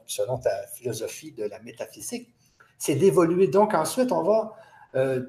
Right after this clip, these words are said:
du, euh, du, le, le végétal va aller, par exemple, au moustique, et ensuite, il va aller au lézard, et ensuite, il va aller au lapin, et ensuite, il va aller au chat, au chien. Parce que moi, j'ai,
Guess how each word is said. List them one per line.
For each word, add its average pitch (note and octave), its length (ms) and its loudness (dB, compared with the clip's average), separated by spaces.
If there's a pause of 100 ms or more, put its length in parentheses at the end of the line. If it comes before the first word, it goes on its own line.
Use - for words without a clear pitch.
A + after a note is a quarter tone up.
du, B2+ 340 -6
euh, B2+ 120 -2
du, A#2+ 400 -10
le, A#2+ 320 -12
le B2 80 -6
végétal E3+ 500 2
va D3+ 100 4
aller, D3+ 200 2
par - 240 0
exemple, C#3+ 380 -4
au C3 80 2
moustique, - 800 -8 (560)
et F3 120 0
ensuite, G3+ 320 0
il E3 100 2
va C#3+ 80 2
aller D3 240 4
au C#3 120 8
lézard, G3 840 2
et F#3 140 2
ensuite, G#3 340 2
il E3+ 80 0
va D3+ 120 2
aller D#3+ 200 2
au C#3+ 120 6
lapin, B3 540 2 (200)
et F3+ 140 2
ensuite, G#3 340 0
il E3 60 -2
va D3+ 120 0
aller E3 220 2
au B2 160 0
chat, A#3 560 -2 (460)
au - 120 -4
chien. B3+ 480 -2 (480)
Parce - 160 0
que F#3+ 120 2
moi, A#3 220 0 (100)
j'ai, D#3+ 360 -4